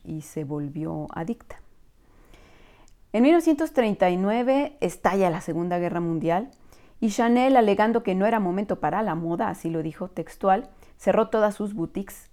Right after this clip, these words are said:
exceptuando la Rue Cambon, la de la Rue Cambon, donde vendía accesorios y perfumes. Aquí es donde empieza una etapa que puso el nombre de la diseñadora en entredicho.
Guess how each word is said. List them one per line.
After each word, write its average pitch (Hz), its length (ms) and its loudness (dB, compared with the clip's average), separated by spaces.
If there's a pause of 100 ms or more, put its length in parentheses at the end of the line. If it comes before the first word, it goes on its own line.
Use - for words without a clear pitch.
exceptuando 185 640 -2
la 160 240 -2
Rue 196 240 -2
Cambon, 175 440 -2 (420)
la 156 120 -2
de 156 80 -2
la 151 160 -2
Rue 226 220 -4
Cambon, 156 420 -6
donde 165 400 -2
vendía 165 420 -2
accesorios 165 800 -6
y 160 140 -10
perfumes. - 760 -14 (960)
Aquí 202 200 -2
es 285 80 0
donde 285 220 6
empieza 240 580 6
una 233 200 2
etapa 233 540 4
que 202 140 -4
puso 208 280 -6
el 202 140 0
nombre 202 300 0
de 196 100 0
la 165 140 2
diseñadora 160 560 -4
en 175 140 -4
entredicho. 175 720 -6